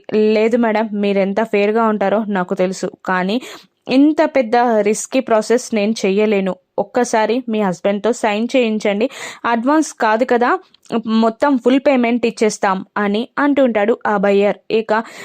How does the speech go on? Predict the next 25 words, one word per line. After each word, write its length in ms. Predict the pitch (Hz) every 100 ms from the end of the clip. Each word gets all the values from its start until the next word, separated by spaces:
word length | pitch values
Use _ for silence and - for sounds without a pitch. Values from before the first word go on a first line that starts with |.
| -
ఆలోచిస్తున్న 800 | 233 247 311 359 349 311 285 269
కౌశికిని 800 | 254 214 208 247 240 240 220 240
నిషి 380 | 196 202 - 262 -
ఇలా 200 | 269 254
అంటుంటుంది, 680 | 214 220 233 226 214 208
"విడాకులు 640 | 190 180 180 214 254 277 262
అడిగిన 400 | 240 233 233 220
వ్యక్తి 340 | 196 190 208
దగ్గరికి 480 | 202 196 202 196 190
వెళ్ళి 340 | 185 190 233 - - -
సైన్ 360 | - 262 277 320
ఎలా 180 | 302 330
అడుగుతావు 480 | 311 285 311 277
వదినా?" 500 | 208 190 196 196 233 247
అని 300 | - 208 226 -
అంటుండగా, 640 | 285 294 294 247 220 226 233
"నిషి" 460 | 220 233 - 254 - _
అని 260 | 208 196 233 -
అంటుంది 420 | 254 247 220 196
జగదాత్రి, 640 | 226 226 214 220 220 208 202 - - - _ -
"ప్రాబ్లం 480 | 233 247 294 285
నుండి 260 | 254 233 240
పారిపోవడం 760 | 262 226 208 247 262 233 226 254
కాదు 380 | 220 202 220 247
జగదాత్రి, 680 | 214 196 202 196 196 226